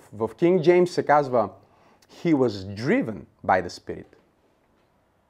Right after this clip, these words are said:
Думата не е за воден като „аз минавам пред теб и ти, ако искаш, ходиш по мен“.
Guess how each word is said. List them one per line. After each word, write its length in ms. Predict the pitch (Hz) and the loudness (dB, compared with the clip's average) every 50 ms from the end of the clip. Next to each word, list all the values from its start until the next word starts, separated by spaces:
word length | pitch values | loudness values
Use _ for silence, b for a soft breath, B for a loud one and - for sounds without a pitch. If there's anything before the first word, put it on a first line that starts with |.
| _ b b b b b b b b b _ _ _ _ - | _ b b b b b b b b b _ _ _ _ -12
Думата 600 | 113 113 113 110 185 240 277 302 269 - - 185 | -10 -4 2 4 6 6 6 6 4 4 2 2
не 380 | 165 160 160 170 214 247 277 277 | 4 4 4 4 2 2 2 0
е 60 | 220 | 0
за 260 | 151 143 139 160 147 | 0 2 2 2 2
воден 600 | 127 113 113 120 156 190 214 202 208 196 190 170 | 2 0 0 4 4 6 6 4 2 2 2 2
като 540 | 175 160 139 117 - 131 123 117 113 104 - _ _ _ _ _ _ _ _ _ _ - | 2 2 0 2 2 2 2 2 0 -2 -6 _ _ _ _ _ _ _ _ _ _ 4
„аз 300 | 151 170 214 214 - 226 | 4 4 4 2 0 0
минавам 480 | 208 190 185 180 180 180 175 175 170 | 0 2 2 2 2 2 0 0 0
пред 260 | - 139 120 110 - | 0 0 0 -2 -4
теб 360 | _ - 123 127 214 - - - - _ _ _ _ _ _ _ _ _ _ - | _ 0 2 2 2 2 -2 -14 -20 _ _ _ _ _ _ _ _ _ _ -8
и 120 | 143 135 | -8 -2
ти, 140 | - - 185 | 2 4 4
ако 200 | 180 175 180 175 | 4 4 0 -4
искаш, 300 | 170 - - 160 147 - | -4 -4 -6 -8 -6 -2
ходиш 360 | - 156 143 139 147 - - | 0 0 0 0 -2 -6 -4
по 100 | - 123 | -4 -2
мен“. 260 | 120 127 127 104 80 | 0 0 0 -2 -4